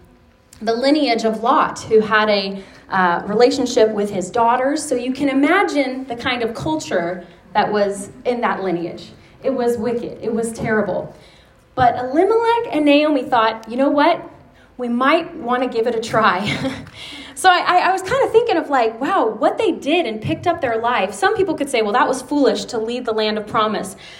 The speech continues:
But something about Elimelech's name really struck a chord with me. And his name means "God is King"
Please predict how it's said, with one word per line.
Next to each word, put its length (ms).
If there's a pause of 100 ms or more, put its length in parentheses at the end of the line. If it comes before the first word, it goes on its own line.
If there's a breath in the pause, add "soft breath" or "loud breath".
(160 loud breath)
But 140
something 320
about 280
Elimelech's 600
name 580
really 240
struck 260
a 60
chord 280
with 180
me. 340 (300 loud breath)
And 120
his 180
name 340
means 340
"God 340
is 160
King" 500